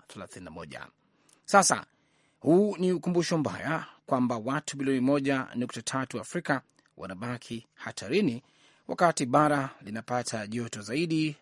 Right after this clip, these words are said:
na kwa kiwango cha kasi zaidi kuliko wastani wa ulimwengu, na wakati ambapo nchi hamsini na nne za Afrika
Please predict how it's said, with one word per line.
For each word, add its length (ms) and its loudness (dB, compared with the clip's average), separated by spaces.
na 280 -8
kwa 120 -20
kiwango 500 -6
cha 220 -6
kasi 380 -4
zaidi 400 -4
kuliko 340 -8
wastani 340 -6
wa 60 -4
ulimwengu, 500 0
na 60 2
wakati 360 2
ambapo 640 0
nchi 340 -2
hamsini 320 0
na 80 2
nne 160 4
za 140 -6
Afrika 420 -6